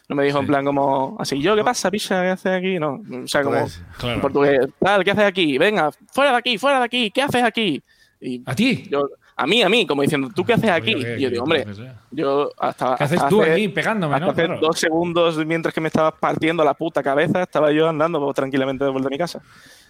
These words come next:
Speaker 1: Y básicamente eso, o sea, ya
Speaker 2: ¿Nunca
Speaker 1: tuve
Speaker 2: supiste?
Speaker 3: ¿Nunca
Speaker 2: O sea,
Speaker 3: supiste
Speaker 2: no,
Speaker 3: qué pasaba?
Speaker 2: ¿qué pasó?
Speaker 1: Por, por lo que ente-, entendí después,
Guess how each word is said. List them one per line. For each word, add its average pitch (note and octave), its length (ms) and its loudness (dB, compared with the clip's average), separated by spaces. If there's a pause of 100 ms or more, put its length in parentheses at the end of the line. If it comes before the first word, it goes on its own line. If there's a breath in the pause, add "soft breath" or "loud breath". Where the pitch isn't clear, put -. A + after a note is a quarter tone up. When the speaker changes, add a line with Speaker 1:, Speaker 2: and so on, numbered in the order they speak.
(100 loud breath)
Speaker 1:
Y A#2+ 480 -2 (220)
básicamente D3 480 2
eso, - 340 -2 (120)
o - 40 -20
sea, - 340 -2 (200)
ya C3+ 220 2
Speaker 2:
¿Nunca G3 200 0
Speaker 1:
tuve D3+ 60 0 (160)
Speaker 2:
supiste? D3 400 0
Speaker 3:
¿Nunca A3+ 180 0
Speaker 2:
O D#4+ 40 0
sea, D4 100 0
Speaker 3:
supiste C#4+ 160 0
Speaker 2:
no, A#3+ 60 -2
Speaker 3:
qué B3 80 0
pasaba? E3+ 340 -2
Speaker 2:
¿qué G2+ 60 -8
pasó? C3 420 -6 (840 loud breath)
Speaker 1:
Por, C#3 240 -2
por D3+ 100 0
lo C#3+ 80 2
que D3 60 4
ente-, D3+ 200 2
entendí D3 400 0
después, G#3 340 2